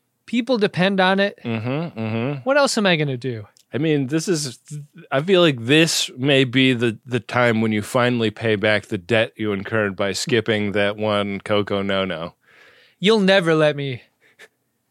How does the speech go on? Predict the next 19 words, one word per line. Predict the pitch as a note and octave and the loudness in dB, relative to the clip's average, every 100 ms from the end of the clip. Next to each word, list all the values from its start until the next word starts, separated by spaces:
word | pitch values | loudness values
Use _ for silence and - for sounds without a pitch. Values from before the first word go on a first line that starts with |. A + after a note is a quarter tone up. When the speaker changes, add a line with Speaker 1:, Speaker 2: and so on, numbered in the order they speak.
| _ | _
Speaker 1:
forget | - C#3+ D3 - | -6 -2 -2 -2
that, | C#3+ C3 | -4 -6
Ben. | - E3 | -8 0
Speaker 2:
I'm, | F3+ G3 | 2 2
uh, | F#3 F3 - F#3 - | 0 -4 -4 -10 -10
Speaker 1:
I'll | - - F3 | -16 -2 2
Speaker 2:
no, | B3 G3 | 4 4
Speaker 1:
be | |
in | D#3+ | 2
debt | E3 D#3+ | 2 2
Speaker 2:
this | A#3+ | 4
is | C#3+ | 4
Speaker 1:
forever. | C4+ | 2
Speaker 2:
official. | C3 A3+ - C#3 A#2 | 2 2 2 2 0
It's, | C#3+ | -2
it's, | G3+ - D3+ - - | -6 -4 -4 -4 -6
it's, | D3 - D#3+ D#3 | -8 -8 -14 -4
I, | C#3 | -2
I'm, | D#3 D3 | 0 0